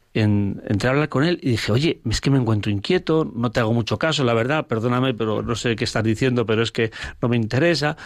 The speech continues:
Eh, y entonces, y le dije, "Es que creo que Dios me pide algo". Y fue decir esa frase cuando descubrí que es que Dios me pedía ser sacerdote. Me pegó un susto,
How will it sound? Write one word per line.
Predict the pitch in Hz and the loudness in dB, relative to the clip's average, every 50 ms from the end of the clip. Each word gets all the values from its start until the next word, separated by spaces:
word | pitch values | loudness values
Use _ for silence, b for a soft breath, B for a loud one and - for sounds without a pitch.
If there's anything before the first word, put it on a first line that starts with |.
| B B B B B B B | B B B B B B B
Eh, | - 127 127 123 117 117 113 113 113 110 110 110 107 101 - b b b b _ _ _ _ _ _ - | 0 0 2 2 2 2 2 2 2 2 2 2 0 -2 -4 b b b b _ _ _ _ _ _ -2
y | 120 | 0
entonces, | 120 120 117 - 143 139 170 170 165 - - - _ _ _ _ _ _ _ _ | 0 0 0 0 0 0 0 0 0 -2 -6 -10 _ _ _ _ _ _ _ _
y | - 123 107 | -2 0 2
le | 104 107 | 2 4
dije, | 107 110 104 - - 107 101 95 87 - B B B B B B B B _ _ _ _ _ _ - | 4 2 2 0 0 0 0 0 -2 -4 B B B B B B B B _ _ _ _ _ _ -2
"Es | - 175 - | -2 -2 0
que | - - 156 - | 0 -2 -2 0
creo | - 156 185 190 185 - | 0 2 2 2 0 0
que | - 143 131 | 0 0 0
Dios | 117 135 160 196 190 165 | 2 2 2 2 2 2
me | 147 135 123 | 0 0 0
pide | 110 - 143 127 123 120 117 | 0 0 0 2 2 2 2
algo". | 113 113 107 98 87 85 78 - - - - - - - - - - - - B B B B B B B B | 0 0 -2 -4 -6 -8 -8 -8 -10 -10 -10 -14 -18 -20 -20 -20 -20 -20 -20 B B B B B B B B
Y | - 135 | -2 0
fue | 107 - 196 180 | 2 2 4 4
decir | 151 131 - 180 185 | 4 2 2 0 0
esa | 208 180 175 156 | 0 0 -2 -2
frase | - - 185 202 196 - - 208 226 277 - _ - - - _ - _ _ _ _ _ _ _ _ _ _ _ _ _ _ _ _ _ _ - | 0 0 0 0 0 0 -2 -2 -2 -4 -8 _ -20 -20 -20 _ -20 _ _ _ _ _ _ _ _ _ _ _ _ _ _ _ _ _ _ -4
cuando | - 120 120 120 117 | -2 0 2 2 2
descubrí | 113 107 - - 127 113 147 190 294 - _ - | 0 0 -2 -2 0 0 0 0 -2 -4 _ -4
que | - | -4
es | 139 - | -2 -2
que | - 135 117 | 0 0 2
Dios | 117 139 151 147 | 2 2 0 0
me | 139 107 | 0 0
pedía | 117 120 135 143 | 0 0 0 0
ser | 135 127 | -2 -2
sacerdote. | 120 110 92 95 90 90 85 - - - | -2 -2 0 0 -2 -2 -2 0 0 2
Me | 113 127 123 | 2 2 2
pegó | - 131 156 | 2 2 2
un | 185 190 | 2 0
susto, | 165 - 208 226 214 - - - 220 240 | 0 0 0 0 0 0 -2 -4 -4 -4